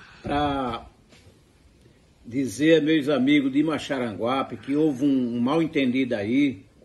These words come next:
de alguém que anda falando algumas besteiras por aí,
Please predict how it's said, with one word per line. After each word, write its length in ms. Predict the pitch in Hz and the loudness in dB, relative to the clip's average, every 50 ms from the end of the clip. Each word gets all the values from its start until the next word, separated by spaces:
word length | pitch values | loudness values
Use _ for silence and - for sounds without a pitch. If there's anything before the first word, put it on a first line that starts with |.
| - _ _ _ _ _ _ _ _ - | -20 _ _ _ _ _ _ _ _ -12
de 140 | - 127 156 | -2 2 4
alguém 640 | 165 170 151 127 113 131 147 165 175 170 160 143 120 | 4 4 4 0 2 2 4 6 6 6 6 4 2
que 200 | - - 139 156 | 0 -2 2 2
anda 180 | 165 165 160 147 | 4 4 2 -2
falando 460 | - - 143 127 123 131 143 151 139 | -2 -2 -2 0 0 0 0 0 0
algumas 320 | 135 127 135 147 143 123 117 | 0 0 0 0 0 0 0
besteiras 540 | 127 135 113 - - - 135 139 131 127 | -2 -2 -2 -4 -6 -6 -4 -2 -2 -2
por 180 | - 123 123 117 | -4 -4 -4 -4
aí, 460 | 107 92 95 120 131 - 147 135 - | -4 -2 -2 0 2 2 2 2 0